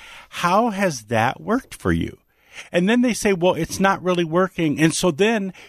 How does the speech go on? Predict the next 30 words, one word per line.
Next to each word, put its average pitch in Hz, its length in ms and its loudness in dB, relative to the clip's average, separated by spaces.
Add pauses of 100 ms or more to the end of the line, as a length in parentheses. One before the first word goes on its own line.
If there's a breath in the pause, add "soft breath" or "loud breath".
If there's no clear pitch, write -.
you, 170 340 0 (180)
so - 200 0
then 196 200 0
I 233 100 0
use 180 320 -2
this 151 260 -2
other, 160 420 0
this 131 300 -4
other 185 400 0 (180)
tool, 120 340 0
this 127 240 -4
other 190 160 4
thing 160 220 -4
that 147 140 2
I 131 100 2
say 143 220 -2
to 131 100 -2
them 135 220 0
is 127 80 -4
I 139 80 0
say, 139 160 -4
Okay, 120 360 -2 (340 loud breath)
the 135 100 -2
visual 190 380 0
part - 380 -2
is 113 480 -2 (680 soft breath)
when 160 240 2
you, 160 380 0 (100)
if - 240 -4
you're 214 200 0